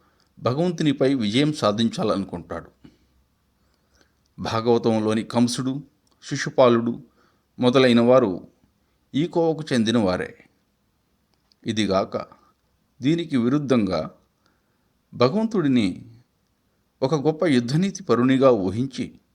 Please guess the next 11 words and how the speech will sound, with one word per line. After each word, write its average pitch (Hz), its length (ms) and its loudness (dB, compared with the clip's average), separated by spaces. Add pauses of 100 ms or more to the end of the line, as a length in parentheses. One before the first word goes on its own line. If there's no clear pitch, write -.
(680)
ఒక - 160 -4
సేనానాయకుని 147 880 0
రూపంలో 107 500 2
కూడా 147 460 -2 (640)
ఊహించి 180 540 2
పూజించడం 147 840 0 (220)
జరుగుతుంది. 92 680 -2 (1900)
ఎంతటి 120 420 0
బలవంతుడైన 123 680 2
శత్రువుని 120 580 0
అయినా 104 400 0